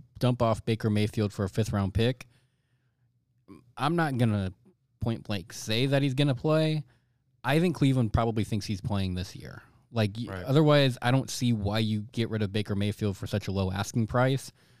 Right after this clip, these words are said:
Speaker 1: My guess is Deshaun, and I don't think the N F L's came out yet with an official, um, consequence or discipline on
Speaker 2: They,
Speaker 1: Deshaun.
Speaker 2: they've recommended he suspended in less a ye-,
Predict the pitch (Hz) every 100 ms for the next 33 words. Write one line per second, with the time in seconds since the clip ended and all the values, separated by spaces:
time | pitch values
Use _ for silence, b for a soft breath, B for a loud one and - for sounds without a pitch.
0 | b b - 110 123 160 160 151 - 127
1 | 113 104 101 101 - _ 120 110 - 127
2 | 113 120 139 - - 127 110 117 107 104
3 | 107 98 - 101 98 87 95 104 101 90
4 | 101 92 104 95 101 95 92 95 - 107
5 | 95 92 92 92 92 92 _ _ _ _
6 | _ _ _ _ _ _ - 127 120 117
7 | 117 107 104 - 107 104 98 95 90 101
8 | 135 139 98 - 131 131 110 107 131 131
9 | 123 120 127 123 117 113 107 107 - -
10 | 110 104 101 92 92 92 92 92 - 92
11 | 82 90 82